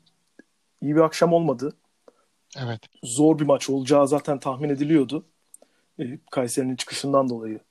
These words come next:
Speaker 1: belki de tahmin ediliyordu. Ee, beklenildiğinden çok daha zor geçti maç ve Beşiktaş üç birlik skorla mağlup oldu. Ee, Sergen Yalçın da hatta maç sonu açıklamasında "Bizim için iyi bir gece olmadı." dedi. Ee,
Speaker 2: Evet.
Speaker 1: bu maçı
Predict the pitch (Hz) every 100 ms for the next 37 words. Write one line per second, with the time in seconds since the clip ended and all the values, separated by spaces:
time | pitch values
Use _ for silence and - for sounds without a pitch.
0 | _ _ _ 185 117 - 139 - _ _
1 | _ _ - 123 135 135 139 143 117 180
2 | 202 _ _ _ _ 135 123 127 123 131
3 | - 135 135 143 175 190 196 - 151 170
4 | 175 151 101 - 151 190 165 180 - _
5 | _ _ _ _ _ _ 139 - 156 165
6 | - 160 151 127 - - 127 190 208 196
7 | 202 190 139 123 214 - _ _ _ _
8 | _ _ _ _ - 123 143 - - 139
9 | 151 151 147 170 131 139 131 127 135 123
10 | - 135 123 156 143 117 143 135 127 127
11 | 135 143 151 143 135 127 - 110 160 -
12 | _ _ _ _ _ _ _ - 117 120
13 | 120 135 135 165 160